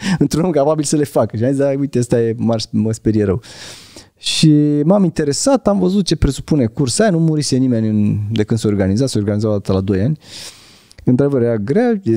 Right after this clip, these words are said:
cea mai grea de cursă de vâslit din lume, am zis, "Hai să vedem ce presupune." Și bine, logistica a fost complicată, pentru că,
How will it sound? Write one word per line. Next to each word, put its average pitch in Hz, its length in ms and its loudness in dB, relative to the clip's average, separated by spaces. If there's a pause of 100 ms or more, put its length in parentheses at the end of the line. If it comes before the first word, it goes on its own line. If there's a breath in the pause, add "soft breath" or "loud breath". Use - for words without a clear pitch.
(140)
cea 160 140 0
mai 127 140 2
grea 127 200 0
de 107 200 2 (100)
cursă 120 240 0
de - 20 2
vâslit 110 260 0
din 123 100 2
lume, 247 140 4
am 247 80 2
zis, - 200 -4
"Hai 302 240 4
să 285 120 0
vedem 285 160 2
ce 247 100 -2
presupune." 165 720 0
Și 151 160 0
bine, 185 180 4
logistica 165 520 0
a 107 40 2
fost 110 160 -4
complicată, 104 460 0
pentru 107 160 -2 (100)
că, 117 140 -2